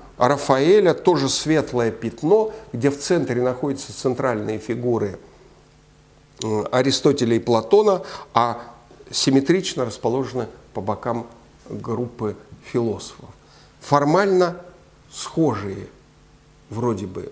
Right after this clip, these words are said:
композиции, но по сути совершенно разные. Потому что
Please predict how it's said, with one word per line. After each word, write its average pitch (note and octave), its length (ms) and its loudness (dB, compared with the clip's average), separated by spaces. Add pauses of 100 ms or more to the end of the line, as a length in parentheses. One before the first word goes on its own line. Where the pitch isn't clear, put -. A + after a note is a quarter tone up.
композиции, A2 760 -6 (360)
но B2 360 0 (200)
по B2 60 0
сути G3+ 320 -6
совершенно D3 840 -6
разные. G2 540 -4 (960)
Потому D#3 400 0
что B2+ 440 0